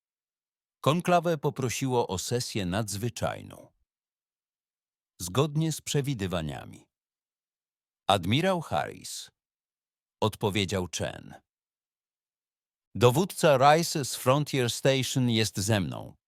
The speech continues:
Jej ostrzeżenie dało nam idealną okazję". Admirał Harris skinął głową w stronę Aliny. "Twoja służba zostanie zapamiętana, dowódco. Kapitanie, natychmiast udasz się na stację Konklawę.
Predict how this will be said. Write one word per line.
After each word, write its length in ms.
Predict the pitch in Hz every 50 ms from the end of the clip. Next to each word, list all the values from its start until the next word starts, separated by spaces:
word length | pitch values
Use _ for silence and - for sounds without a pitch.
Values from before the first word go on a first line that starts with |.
| _ -
Jej 280 | 95 110 123 135 135
ostrzeżenie 800 | - 131 120 - - - - 110 101 95 127 131 113 90 73 67
dało 340 | 65 71 101 98 98 98 101
nam 240 | 101 98 98 98 101 -
idealną 640 | 131 120 113 117 101 90 82 78 78 80 76 76 80
okazję". 580 | 87 - - 104 98 82 - - 50 - - - _ _ _ _ _ _ _ _
Admirał 500 | - 107 113 107 117 151 175 170 147 131
Harris 640 | 113 - 123 123 139 139 139 143 143 131 - - - - _
skinął 540 | - - - - - 175 196 202 180 151 107
głową 440 | 101 123 135 139 131 139 131 127
w 80 | 117 -
stronę 440 | - - - 110 104 95 92 87 -
Aliny. 480 | - 87 87 73 60 50 50 52 - - _ _ _ _ _ _ _ _ _
"Twoja 380 | - - 113 131 156 180 185
służba 440 | 170 - 175 190 180 160 160 170 156
zostanie 540 | 127 143 127 - - 147 151 160 160 151 135
zapamiętana, 920 | 113 139 135 - 143 135 139 135 131 117 - 143 139 123 92 73 64 67
dowódco. 680 | 62 71 62 67 78 - - - - - 69 58 64 - _ _ _ _ _ _ _
Kapitanie, 580 | - 135 123 143 143 - 170 175 190 190 185 175
natychmiast 680 | 165 156 143 - 190 185 - 196 185 175 151 - -
udasz 340 | 156 151 135 139 135 120 -
się 280 | - - - 127 127 127
na 180 | 120 113 107
stację 600 | 101 - - 131 131 135 127 - - 131 127 120 107
Konklawę. 840 | - 127 117 113 104 - 123 117 110 95 76 - 50 50 50 -